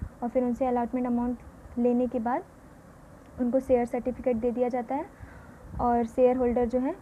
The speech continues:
मेंबर बन सकते हैं जब उनका मेंबर रजिस्टर में एंट्री हो जाती है। So ये स्टोरी की तरह हम समझ गए, अब इसे याद कर लेते हैं। According to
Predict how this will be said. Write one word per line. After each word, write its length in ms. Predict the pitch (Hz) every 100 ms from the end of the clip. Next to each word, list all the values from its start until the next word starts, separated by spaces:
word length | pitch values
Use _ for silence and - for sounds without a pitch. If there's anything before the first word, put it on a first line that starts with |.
| - 240
मेंबर 300 | 240 240 233
बन 180 | 233
सकते 300 | 233 233 -
हैं 100 | 269
जब 160 | 277 233
उनका 200 | 233 247
मेंबर 320 | 240 226 233
रजिस्टर 380 | 233 226 226 240
में 180 | 247 370 - -
एंट्री 240 | 233 226
हो 100 | 220
जाती 340 | 208 208 - 208
है। 100 | 233 - - - - - - - -
So 220 | 240 226 226 - - - -
ये 180 | 247 254
स्टोरी 280 | 269 254
की 80 | 254
तरह 180 | 254 247
हम 100 | 247
समझ 300 | 240 240 226
गए, 160 | 254 349 - - - - 247
अब 100 | 233
इसे 160 | 247
याद 160 | 240 226
कर 180 | - 233
लेते 280 | 233 226
हैं। 140 | 247 349 - - - - -
According 440 | 240 254 247 311
to 60 | 339